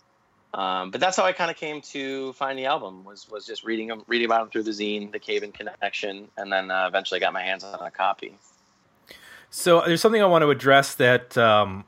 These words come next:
Speaker 2: Whitney brought up. And he said, when he said, uh, or not Whitney, it was, sorry, it was, it was Jeremy brought up, he said,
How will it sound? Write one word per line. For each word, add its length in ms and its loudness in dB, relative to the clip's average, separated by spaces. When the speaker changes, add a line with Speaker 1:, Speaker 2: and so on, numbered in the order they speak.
Speaker 2:
Whitney 320 -4
brought 240 -2
up. 200 -12
And 100 -10
he 80 -6
said, 460 0
when 120 -6
he 80 -4
said, 260 -4
uh, 320 2
or 60 -2
not 140 2
Whitney, 220 -2
it 60 -6
was, 100 -8
sorry, 180 2
it 20 -6
was, 220 -10
it 60 -10
was 160 -8
Jeremy 340 2
brought 200 0
up, 140 -2
he 60 -6
said, 360 -2